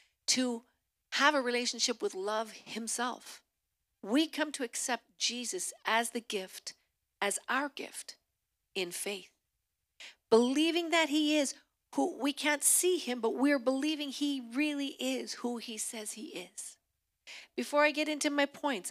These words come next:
I want to read a little poem and a pr-, or a prayer that I found.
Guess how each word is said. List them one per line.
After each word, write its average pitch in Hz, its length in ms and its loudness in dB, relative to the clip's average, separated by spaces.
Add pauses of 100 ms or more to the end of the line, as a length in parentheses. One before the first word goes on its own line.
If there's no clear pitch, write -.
I 220 60 -2
want 220 220 0
to 226 100 -4
read 226 240 -2 (260)
a 208 80 4
little 226 220 4
poem 233 460 -2 (160)
and 214 160 -2
a - 20 -4
pr-, - 220 -6
or 202 200 -2
a 175 60 -4
prayer 269 300 6
that 196 160 2
I 175 80 0
found. 175 340 -4